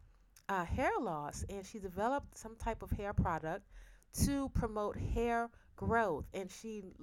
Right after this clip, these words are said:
it worked for her, and she decided, "Hey, this is what I have, I found a way to help others. There's a gap in the, and,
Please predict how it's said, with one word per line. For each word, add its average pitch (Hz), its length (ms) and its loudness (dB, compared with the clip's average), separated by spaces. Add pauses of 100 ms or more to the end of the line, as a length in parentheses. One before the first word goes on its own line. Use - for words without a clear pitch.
(200)
it 202 180 0
worked 254 320 6
for 233 160 4
her, 262 300 0
and 180 140 -10 (120)
she 262 140 -6
decided, 214 480 -4
"Hey, 240 500 0 (640)
this 247 420 2
is 247 180 -2
what 247 340 2 (120)
I 269 380 2
have, 208 160 -2 (160)
I 196 80 0 (160)
found 294 280 4
a 277 60 4
way 202 400 -2 (420)
to 220 60 2
help 254 380 6
others. 175 420 4
There's 185 240 0
a 165 240 0 (720)
gap 269 360 8 (180)
in 202 300 -2
the, 156 320 2
and, 170 180 -4